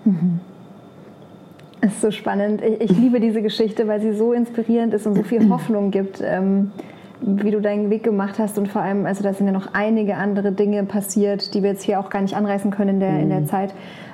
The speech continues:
Speaker 1: ähm, die dazu geführt haben, ja, wo du heute stehst.
Speaker 2: Mhm.
Speaker 1: Ähm, wir sind ja beim Thema Schmerz transformieren.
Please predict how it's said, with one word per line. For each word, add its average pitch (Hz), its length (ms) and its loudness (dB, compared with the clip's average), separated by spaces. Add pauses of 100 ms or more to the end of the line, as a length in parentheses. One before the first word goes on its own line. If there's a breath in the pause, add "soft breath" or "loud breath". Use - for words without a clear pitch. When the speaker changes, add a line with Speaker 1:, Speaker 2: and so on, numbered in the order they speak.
Speaker 1:
ähm, 196 300 2
die 196 80 -2
dazu 196 280 0
geführt 202 360 0
haben, 190 540 0 (480)
ja, 196 300 0 (260)
wo 202 160 2
du 196 100 0
heute 196 240 0
stehst. 202 360 0
Speaker 2:
Mhm. 185 300 0 (300 loud breath)
Speaker 1:
Ähm, 208 640 0
wir 208 160 4
sind 220 180 4
ja 220 100 2
beim 208 240 0
Thema 208 500 0
Schmerz 226 400 2
transformieren. 196 800 0